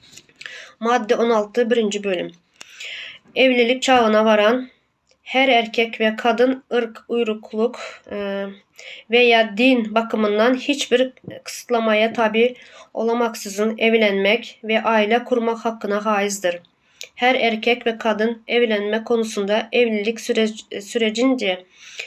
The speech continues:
ve evliliğin sona ermesinde eşit haklara haizdir.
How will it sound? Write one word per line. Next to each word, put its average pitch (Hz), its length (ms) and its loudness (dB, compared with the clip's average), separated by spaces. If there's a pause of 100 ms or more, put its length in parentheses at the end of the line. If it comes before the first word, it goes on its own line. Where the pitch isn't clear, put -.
(140)
ve 254 380 0
evliliğin 240 640 4
sona 247 480 2
ermesinde 240 840 2 (240)
eşit 233 340 -4
haklara 226 540 -2
haizdir. 202 540 -2